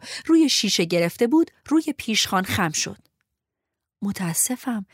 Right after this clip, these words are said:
نمیخواستم بترسونمتون.» «آه، خیلی بیشتر از اینا ترسیدم، موسیو.»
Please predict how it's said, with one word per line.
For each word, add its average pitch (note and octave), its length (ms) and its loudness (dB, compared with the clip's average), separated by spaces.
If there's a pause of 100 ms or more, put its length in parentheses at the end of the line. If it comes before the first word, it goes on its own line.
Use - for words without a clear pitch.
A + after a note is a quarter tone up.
(320)
نمیخواستم C#4 680 2
بترسونمتون.» E3+ 1040 -2 (640)
«آه، A#3 320 -4 (600)
خیلی B3 400 0
بیشتر G#3 400 0
از G3+ 140 0
اینا A3 160 2
ترسیدم، G#3 560 0
موسیو.» G#3+ 600 0